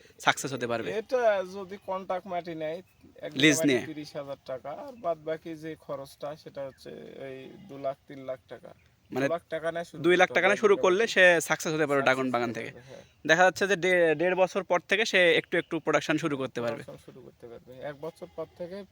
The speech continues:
Speaker 2: ফলন শু-, হবে, সমস্যা নেই।
Speaker 1: আচ্ছা, আচ্ছা, এক বছর পর
Speaker 2: ড্রাগনের।
Speaker 1: থেকে কিছু কিছু হারভেস্ট দেখা দিবে।
Speaker 2: হারভেস্ট দেখা
Speaker 1: তারপরে
Speaker 2: দিবে।
Speaker 1: দেখা যাচ্ছে যে, উম, যেই দিন যাবে, তত মনে করেন প্রোডাকশনটা
Speaker 2: বাড়তেই থাকবে।
Speaker 1: বেশি হওয়ার সম্ভাবনা
Speaker 2: বাড়তেই
Speaker 1: আছে।
Speaker 2: থাকবে, হ্যাঁ।
Speaker 1: তো আমার মনে হয় যে, যারা আমাদের, আহ, তরুণ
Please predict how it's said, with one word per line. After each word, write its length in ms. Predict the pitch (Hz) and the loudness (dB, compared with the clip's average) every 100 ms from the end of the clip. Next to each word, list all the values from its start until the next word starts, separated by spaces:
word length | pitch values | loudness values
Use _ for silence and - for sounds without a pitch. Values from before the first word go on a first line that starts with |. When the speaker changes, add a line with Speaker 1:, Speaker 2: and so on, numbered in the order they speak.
| _ | _
Speaker 2:
ফলন 280 | 165 151 143 151 | -14 -12 -14 -18
শু-, 60 | - 135 | -20 -20
হবে, 180 | 135 - - | -20 -20 -20
সমস্যা 300 | 135 131 - | -18 -16 -12
নেই। 80 | 139 | -10
Speaker 1:
আচ্ছা, 280 | 120 - 117 | -10 -12 -14
আচ্ছা, 220 | 113 123 | -12 -6
এক 160 | 143 | -2
বছর 100 | 151 | -2
পর 60 | 170 | -2
Speaker 2:
ড্রাগনের। 220 | 165 160 | -2 -2
Speaker 1:
থেকে 140 | 185 180 | -2 -4
কিছু 220 | 180 175 | -4 -6
কিছু 180 | 170 165 | -6 -4
হারভেস্ট 400 | 151 156 160 147 | -2 0 -2 2
দেখা 220 | 147 160 | 2 2
দিবে। 240 | 143 175 - - - | 0 -6 -8 -18 -20
Speaker 2:
হারভেস্ট 300 | 139 131 127 | -20 -20 -6
দেখা 140 | 131 | -2
Speaker 1:
তারপরে 360 | 143 - 151 185 | 0 2 2 4
Speaker 2:
দিবে। 100 | 175 | 2
Speaker 1:
দেখা 180 | 151 | 0
যাচ্ছে 280 | 147 143 151 | 0 -2 -2
যে, 420 | 143 143 139 131 | 0 2 2 0
উম, 240 | 131 135 131 | 0 -2 0
যেই 240 | 127 185 | 6 8
দিন 200 | 180 185 | 8 6
যাবে, 180 | 180 180 | 6 4
তত 180 | 165 160 | 2 0
মনে 200 | 156 147 | 0 2
করেন 180 | 147 143 | 2 2
প্রোডাকশনটা 460 | 139 143 143 135 | 0 0 0 2
Speaker 2:
বাড়তেই 300 | 131 - 135 - | 0 -2 -16 -20
থাকবে। 180 | 127 139 | -2 2
Speaker 1:
বেশি 240 | 147 156 | 2 4
হওয়ার 160 | 139 123 | 4 4
সম্ভাবনা 420 | 127 123 120 123 | 2 -2 0 0
Speaker 2:
বাড়তেই 240 | 117 - | -2 -6
Speaker 1:
আছে। 20 | |
Speaker 2:
থাকবে, 140 | - - | -16 -20
হ্যাঁ। 220 | 135 120 _ _ - | -20 -20 _ _ 0
Speaker 1:
তো 100 | 156 | 4
আমার 280 | 160 180 185 | 6 6 6
মনে 180 | 180 | 6
হয় 180 | 180 185 | 6 4
যে, 120 | 180 | 2
যারা 340 | 165 165 165 160 | 4 6 6 6
আমাদের, 340 | 156 147 156 | 4 2 2
আহ, 140 | 151 143 | 2 2
তরুণ 440 | 160 160 160 151 | 2 2 2 0